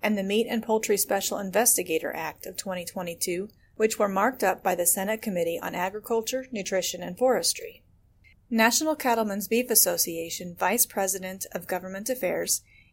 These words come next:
Ethan Lane, said, "The U S cattle industry is home to one of the most complex set of markets in the world. Rather than embrace the freedom of that marketing system, Congress is instituting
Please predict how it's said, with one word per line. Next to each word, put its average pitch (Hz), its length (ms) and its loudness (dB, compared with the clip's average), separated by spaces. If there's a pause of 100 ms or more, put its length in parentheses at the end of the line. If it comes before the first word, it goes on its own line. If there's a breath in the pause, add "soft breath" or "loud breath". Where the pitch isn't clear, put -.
Ethan 254 340 4
Lane, 180 400 -4 (340)
said, 202 440 4 (280)
"The 220 140 0
U 247 180 4
S 330 200 4
cattle 196 280 2
industry 185 640 -4
is - 160 4
home 254 320 0
to 240 160 0
one 202 220 -4
of 208 100 -4
the 190 100 -4
most 190 440 -2
complex 202 640 0
set 202 300 2
of 196 100 -4
markets 226 480 -4
in - 80 -8
the 175 80 -8
world. 185 460 -4 (440)
Rather 226 220 4
than 269 220 4
embrace 202 400 2
the 285 100 0
freedom 190 380 -2
of 185 140 -6
that 185 180 0
marketing 202 440 -2
system, 170 520 -2 (260)
Congress 262 480 2
is 226 180 2
instituting 185 720 -2